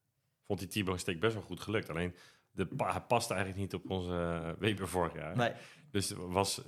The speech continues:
Speaker 1: net één stukje dat wat, wat sneller
Speaker 2: Ja,
Speaker 1: was
Speaker 2: en
Speaker 1: gegaan
Speaker 2: zijn
Speaker 1: en net één
Speaker 2: twee
Speaker 1: stukje dat
Speaker 2: stukken,
Speaker 1: wat minder was
Speaker 2: zijn
Speaker 1: gegaan.
Speaker 2: dus ook twee stukken vlees, natuurlijk ribeye met een ossehaas.
Speaker 1: Ja, het is heel moeilijk voor elkaar te krijgen. En als je niet echt, ja, het, het, hij was eigenlijk heel erg goed
Speaker 2: Hij
Speaker 1: geslaagd.
Speaker 2: was goed, hoor.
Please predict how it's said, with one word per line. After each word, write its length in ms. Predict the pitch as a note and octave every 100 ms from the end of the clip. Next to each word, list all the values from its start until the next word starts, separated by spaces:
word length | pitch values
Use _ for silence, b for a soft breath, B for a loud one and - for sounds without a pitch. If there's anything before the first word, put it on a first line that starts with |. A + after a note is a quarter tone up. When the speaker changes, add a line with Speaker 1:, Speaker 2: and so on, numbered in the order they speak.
| - - - _
Speaker 1:
net 300 | - A2 D3
één 200 | - C#3+
stukje 320 | C3+ B2+ -
dat 160 | G#2 G2
wat, 280 | G2+ G#2 -
wat 340 | G2 - - _ _ _
sneller 280 | - A#2 B2
Speaker 2:
Ja, 40 |
Speaker 1:
was 80 | A#2+
Speaker 2:
en 60 | C3
Speaker 1:
gegaan 220 | D3+ G#2+
Speaker 2:
zijn 40 |
Speaker 1:
en 60 | A#2
net 100 | B2
één 100 | E3
Speaker 2:
twee 120 | E3
Speaker 1:
stukje 100 | E3+
dat 80 | E3
Speaker 2:
stukken, 120 | D3+
Speaker 1:
wat 100 | C#3+ D3
minder 120 | C#3+
was 120 | - D3+
Speaker 2:
zijn 100 | D3
Speaker 1:
gegaan. 220 | C#3+ D#3+
Speaker 2:
dus 100 | -
ook 80 | B2+
twee 160 | B2+ C3+
stukken 220 | C3 B2+
vlees, 180 | C#3+ A2+
natuurlijk 340 | G2+ A2 A2+ A#2+
ribeye 180 | - -
met 200 | - -
een 200 | G2+ G#2
ossehaas. 520 | A#2+ - - C3+ - _
Speaker 1:
Ja, 180 | F#2 D#2
het 100 | -
is 60 | -
heel 120 | F#2+
moeilijk 240 | G2 F2+
voor 120 | -
elkaar 300 | F2+ - F#2+
te 60 | F#2
krijgen. 320 | - E2 D#2+
En 80 | D2+
als 180 | D#2 E2
je 80 | F2
niet 240 | F2 -
echt, 420 | E2 F2+ - - _ _ _
ja, 260 | - E2+ D#2+
het, 140 | E2+
het, 180 | - B2+
hij 100 | B2 E2 D#2
was 120 | F#2 G2
eigenlijk 200 | F2 -
heel 100 | E2
erg 100 | D#2+
goed 80 | -
Speaker 2:
Hij 40 | -
Speaker 1:
geslaagd. 180 | - A2+
Speaker 2:
was 120 | A2+
goed, 200 | - G2
hoor. 180 | F#2+